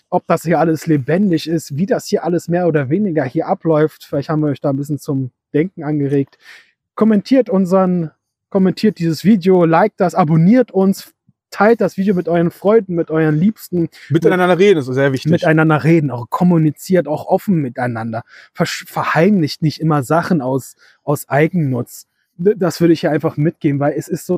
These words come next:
Speaker 1: toll, Sachen zu teilen, miteinander, mit Wissen vor allem zu teilen, weil man, weil man doch irgendwie auch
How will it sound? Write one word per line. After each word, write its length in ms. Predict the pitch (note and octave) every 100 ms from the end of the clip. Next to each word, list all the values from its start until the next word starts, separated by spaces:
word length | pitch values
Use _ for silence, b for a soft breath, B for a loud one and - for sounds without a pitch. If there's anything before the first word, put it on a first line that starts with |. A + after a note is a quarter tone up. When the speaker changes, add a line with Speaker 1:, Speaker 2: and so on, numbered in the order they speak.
| -
Speaker 1:
toll, 400 | - G#3 G3 C#3
Sachen 340 | D3 D#3 F3+
zu 140 | - D#3+
teilen, 560 | - E3+ F#3+ C#3 G#2 - _ _ -
miteinander, 680 | C#3+ D3+ D3 E3 F3 D3+
mit 220 | D3+ D#3 -
Wissen 400 | C3+ A3+ - A3
vor 160 | - C#3+
allem 200 | D3+ D#3
zu 160 | C#3+
teilen, 300 | - - G#3+
weil 100 | F3
man, 160 | F#3 E3
weil 100 | F#3+
man 160 | G#3+ G3+
doch 160 | G#3
irgendwie 320 | G3+ - G#3+
auch 240 | F3 F#3